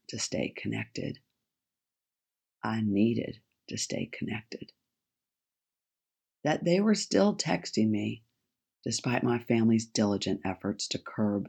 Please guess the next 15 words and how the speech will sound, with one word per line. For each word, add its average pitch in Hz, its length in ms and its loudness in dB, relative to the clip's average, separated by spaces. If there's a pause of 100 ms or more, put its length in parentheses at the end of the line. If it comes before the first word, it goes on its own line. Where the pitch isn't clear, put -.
the 104 120 0
amount 98 340 0
of 107 140 -6
response 107 680 -4
texting - 500 -8 (680)
and 110 100 -2
to 113 100 -4
transition 113 680 2
my 110 240 2
updates 101 600 -4
to 110 140 0
a 110 80 0
website 98 680 -4 (680)
and 107 160 2
Facebook, - 540 -8